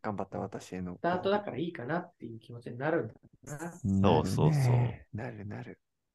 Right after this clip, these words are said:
Speaker 1: なんか、こう、特別感がね、
Speaker 2: なるほどね。
Speaker 1: 出るよね。
Speaker 3: そう。うん。
Speaker 2: あ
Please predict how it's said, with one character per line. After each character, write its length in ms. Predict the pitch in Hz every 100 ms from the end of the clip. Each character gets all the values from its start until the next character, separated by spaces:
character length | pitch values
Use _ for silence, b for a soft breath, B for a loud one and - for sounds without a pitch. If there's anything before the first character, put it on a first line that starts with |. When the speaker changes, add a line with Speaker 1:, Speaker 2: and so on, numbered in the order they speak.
| _
Speaker 1:
な 100 | -
ん 40 | 110
か、 100 | - _ _ _ _ _ _ -
こ 140 | -
う、 60 | -
特 220 | 127 170
別 200 | 208 -
感 140 | 117
が 80 | 98
ね、 60 | 90
Speaker 2:
な 60 |
る 60 | 92
ほ 20 |
ど 60 | -
ね。 100 | -
Speaker 1:
出 100 | 110
る 60 | 92
よ 120 | 85
ね。 140 | 90 _
Speaker 3:
そ 260 | - 73 _ _ 85
う。 40 |
う 40 |
ん。 160 | 78
Speaker 2:
あ 60 | 73